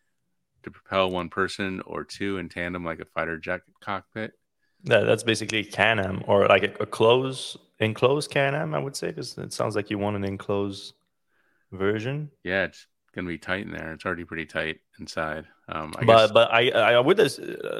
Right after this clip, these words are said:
Speaker 2: that's not a bad idea though. I, I would think there's a market for that.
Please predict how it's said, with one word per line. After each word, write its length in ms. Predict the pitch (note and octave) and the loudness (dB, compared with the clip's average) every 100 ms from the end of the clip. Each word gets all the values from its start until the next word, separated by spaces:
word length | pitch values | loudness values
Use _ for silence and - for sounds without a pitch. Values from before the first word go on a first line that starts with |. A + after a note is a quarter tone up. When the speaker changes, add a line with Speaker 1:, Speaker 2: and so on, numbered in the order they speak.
| B2 | 0
Speaker 2:
that's 240 | B2+ - - | 4 4 4
not 100 | A#2+ | 2
a 60 | |
bad 160 | A2+ A2+ | 6 6
idea 320 | G#2+ A2 A2 | 4 2 2
though. 120 | G2+ | 4
I, 80 | G2 - | 2 2
I 60 | |
would 180 | G#2 A2+ | 2 2
think 140 | E3 C3 | 0 0
there's 160 | G#2 | -2
a 60 | G2 | -2
market 380 | F#2+ A#2+ - - | 0 0 -2 -8
for 120 | - | -6
that. 300 | - - | -8 -10